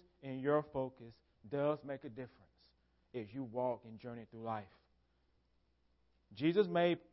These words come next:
Paul his own. That's a passive statement, meaning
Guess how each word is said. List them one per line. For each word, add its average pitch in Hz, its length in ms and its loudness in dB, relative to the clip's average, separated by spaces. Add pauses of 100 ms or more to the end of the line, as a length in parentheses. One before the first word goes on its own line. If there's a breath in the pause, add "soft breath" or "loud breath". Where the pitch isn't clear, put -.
(220)
Paul 165 320 12
his 160 200 -2
own. 160 280 0 (680)
That's 160 160 0
a 127 60 -4
passive 196 520 6
statement, 220 460 6 (360)
meaning 160 340 0